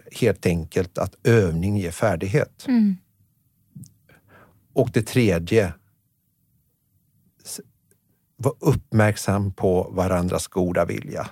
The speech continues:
Speaker 2: Mm.
Speaker 1: Eh, för ibland så, eh, blir det trevande start
Speaker 2: Mm.
Speaker 1: i att tala den andra kärleksspråk.
Speaker 2: Ja.
Speaker 1: Men fokusera på den goda viljan som finns där.
Speaker 2: Mm.
Speaker 1: Uppmuntra.
Speaker 2: Mm.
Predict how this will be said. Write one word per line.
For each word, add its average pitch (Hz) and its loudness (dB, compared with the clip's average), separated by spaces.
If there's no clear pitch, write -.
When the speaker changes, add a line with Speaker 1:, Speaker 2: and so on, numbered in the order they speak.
Speaker 2:
Mm. 254 2
Speaker 1:
Eh, 95 2
för 139 0
ibland 135 2
så, 123 6
eh, 120 0
blir 110 0
det 107 0
trevande 95 0
start - -6
Speaker 2:
Mm. 233 2
Speaker 1:
i 95 2
att 92 2
tala 90 2
den 98 2
andra 90 0
kärleksspråk. - -8
Speaker 2:
Ja. 233 -2
Speaker 1:
Men 120 2
fokusera 135 0
på 113 -2
den 101 0
goda 101 -2
viljan 95 -2
som 98 -8
finns 101 -6
där. - -6
Speaker 2:
Mm. 226 2
Speaker 1:
Uppmuntra. 123 0
Speaker 2:
Mm. 226 2